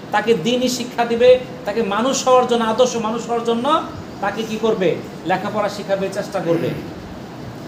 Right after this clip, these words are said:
আর সে যখন প্রাপ্তবয়স্ক হবে তারপরে সে পিতামাতার হক আদায় করবে। বুঝা গেল তো? এরকমভাবে যখন স্বামী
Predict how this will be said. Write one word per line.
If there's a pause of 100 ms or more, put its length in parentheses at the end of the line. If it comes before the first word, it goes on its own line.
(180)
আর
সে
যখন
প্রাপ্তবয়স্ক
হবে (280)
তারপরে
সে
পিতামাতার
হক
আদায়
করবে। (1300)
বুঝা
গেল
তো? (1900)
এরকমভাবে (1040)
যখন (880)
স্বামী